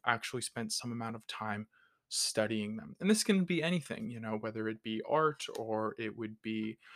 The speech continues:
um, science, it can be a-, any, any sort of topic, anything that you know about. And remember, there's levels of knowledge. You, if you know a topic infinitely more than the other person, that's not a real debate because the other speaker doesn't have the same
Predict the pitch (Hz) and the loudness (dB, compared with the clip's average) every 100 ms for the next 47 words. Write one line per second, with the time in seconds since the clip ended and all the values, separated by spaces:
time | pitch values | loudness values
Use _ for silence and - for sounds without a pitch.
0 | - - - 117 110 - - - - 151 | -18 -18 -10 -8 -8 -10 -10 -4 2 4
1 | 147 147 143 - - - - - - 113 | 4 2 -2 -4 -4 -10 -20 -10 -8 -2
2 | 113 110 110 110 113 - - - - _ | -2 0 0 0 -2 -4 -10 -12 -14 _
3 | - 175 180 170 156 220 156 160 - 123 | -2 4 6 6 2 -2 -2 0 0 0
4 | 117 117 113 110 123 131 123 131 107 113 | 0 2 2 -2 -2 -2 -2 -2 0 -2
5 | 107 104 110 110 - _ _ - 170 190 | -2 -4 -6 -10 -14 _ _ 0 6 10
6 | 214 143 127 135 151 185 151 123 110 101 | 10 10 6 6 6 6 4 0 -2 -2
7 | 101 - - 139 127 - - 120 131 127 | -2 -8 -6 -4 -4 -4 -6 -4 -6 -2
8 | 156 180 156 131 131 123 120 127 120 - | 2 2 4 4 4 2 2 4 4 2
9 | 120 - 165 156 - 143 98 127 123 127 | -4 -2 0 2 2 0 2 0 2 2
10 | 123 113 113 110 110 - 180 - 110 110 | 2 0 -2 -2 0 2 2 2 0 -2
11 | 139 123 - 135 113 113 110 107 120 175 | -4 -4 -2 2 2 2 0 -2 0 2
12 | 147 131 135 127 127 120 113 - 131 120 | 2 0 -4 -2 2 2 0 -2 -4 -4
13 | - 123 113 123 120 110 120 - 117 110 | 0 0 0 -4 -8 -8 -6 -2 0 0
14 | 107 | -2